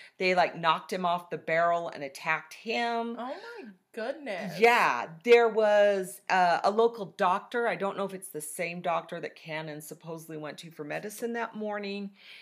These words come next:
Speaker 1: His name was Cyrus D. Aiken, and his family, I guess, has always passed this down by word of mouth, and he has descendants still living today who are still very proud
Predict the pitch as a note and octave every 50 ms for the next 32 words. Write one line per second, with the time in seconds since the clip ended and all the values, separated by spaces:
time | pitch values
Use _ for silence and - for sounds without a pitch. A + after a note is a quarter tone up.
0 | - _ _ - C4+ D4+ D#4+ D4+ D4+ A#3+ A3+ A3 G#3 G#3 G3+ F#3 E3 D#3+ - -
1 | - G#3 F#3+ G3+ A3 A3 A3+ A3 A3+ - - - G3 F#3+ F#3 - - _ - E3+
2 | E3+ F3+ E3+ - - C3 B2 B2+ B2+ C3 _ _ _ _ _ - - F#3+ G3+ G3
3 | G3+ B3+ B3+ - - - - G3+ G3 G3 G3 F#3+ F#3 F3 E3+ E3 D#3+ D#3 D#3 D3+
4 | D#3 D3+ D#3+ D#3+ _ _ - E3 D#3+ E3+ F3 D#3 - E3+ D#3 E3 E3 D#3+ D#3+ D#3
5 | D#3 - - - - F#3 E3+ E3 E3+ E3 - - - - - _ - D#3+ D3+ -
6 | - - D3+ D3 D3+ D3 C#3+ C#3 C#3+ C3+ C3+ C#3 D3 C#3+ C#3 C3+ - D3+ D3 C#3
7 | C#3+ C#3+ - D#3 C#3 C3+ - _ - - - _ _ - A3 G3+ F#3+ F#3+ F#3 F3+
8 | E3+ E3 E3 D#3+ D#3+ - - - _ _ _ _ _ - F#3+ F#3 F#3 - G3+ F#3+
9 | F#3+ F#3+ F#3+ E3+ - - - - - G3 F#3 E3+ F3 F3+ D#3 E3+ D#3+ D3+ - D#3
10 | D3 - E3+ E3 E3 D#3 D3 C#3+ D3+ D3+ D3 C#3+ - - - D#3+ D3+ C3+ D3+ C#3+
11 | C#3 C3+ C3 - - - - E3+ D#3 D#3 D3+ D3 D3 C#3+ C#3 -